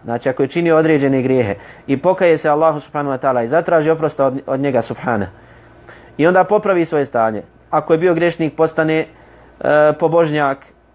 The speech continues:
uči vjeru, e, radi, e, po,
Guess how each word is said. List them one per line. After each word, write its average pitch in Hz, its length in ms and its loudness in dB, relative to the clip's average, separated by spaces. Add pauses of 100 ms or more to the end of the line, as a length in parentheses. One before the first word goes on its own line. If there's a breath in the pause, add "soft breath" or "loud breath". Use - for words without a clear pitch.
(120)
uči 156 520 -2 (320)
vjeru, 139 440 0 (280)
e, 139 40 -8 (680)
radi, 139 560 0 (480 soft breath)
e, 123 340 0 (100)
po, 127 60 -12